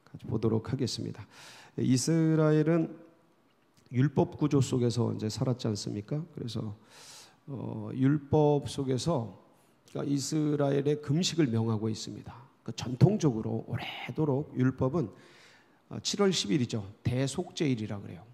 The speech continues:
그날은 금식을 하게 돼 있어요. 나라와 민족 전체가. 이걸 칠월 금식이라 그래요. 그런데, 어, 이제 이 금식 전통도 조금씩 변해가는데,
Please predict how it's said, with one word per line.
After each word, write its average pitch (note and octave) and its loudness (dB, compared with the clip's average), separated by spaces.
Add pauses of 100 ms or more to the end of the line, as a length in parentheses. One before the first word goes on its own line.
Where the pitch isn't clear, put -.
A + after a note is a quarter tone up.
(120)
그날은 C#3+ 2 (460)
금식을 E3 4
하게 G#2+ -2
돼 G2+ -10
있어요. - -12 (400)
나라와 C#3 2
민족 D3+ 2
전체가. B2+ 2 (600)
이걸 C#3+ 4
칠월 A3+ 2
금식이라 A#2 -2
그래요. G2+ -10 (600)
그런데, D#3 2 (720)
어, C3 -2
이제 D#3+ -4 (520)
이 D#3+ -4
금식 E3+ -2
전통도 C#3+ 0
조금씩 E3 -4
변해가는데, B2 -2